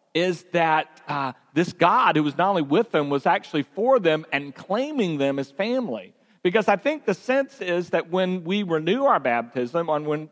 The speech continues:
or when we're baptized, God intended that we would all hear the same thing Jesus heard, which is, "You are my son or my daughter.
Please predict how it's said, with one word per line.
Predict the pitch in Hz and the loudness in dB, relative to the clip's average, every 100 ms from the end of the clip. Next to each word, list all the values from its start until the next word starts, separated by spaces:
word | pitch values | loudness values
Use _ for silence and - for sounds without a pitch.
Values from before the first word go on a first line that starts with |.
| - | -4
or | 139 | 0
when | 139 175 220 | 2 0 0
we're | 170 | 0
baptized, | 131 165 247 285 123 104 104 139 - _ _ _ | 0 -2 -2 -4 -6 -4 -4 -6 -8 _ _ _
God | - 214 262 | 0 2 2
intended | 226 196 208 262 254 214 | 2 -2 -2 -2 0 -2
that | 196 | -2
we | 190 247 | -4 -2
would | 247 | 2
all | 214 214 208 | 4 4 2
hear | 226 | 0
the | 226 | -4
same | 214 226 226 214 | -4 -4 -4 -4
thing | 226 220 | -4 -4
Jesus | 185 208 226 185 139 - | -6 -6 -6 -6 -8 -8
heard, | 165 143 107 101 107 | -6 -2 -2 -4 -4
which | 151 170 | -6 -2
is, | 170 165 151 _ _ _ _ | -2 -2 -4 _ _ _ _
"You | 127 175 240 | -8 -2 2
are | 220 226 | 4 4
my | 196 196 | 2 -2
son | 190 190 147 135 | -2 0 0 2
or | 143 143 | 0 2
my | 151 | 0
daughter. | 139 160 180 - | 0 0 0 -6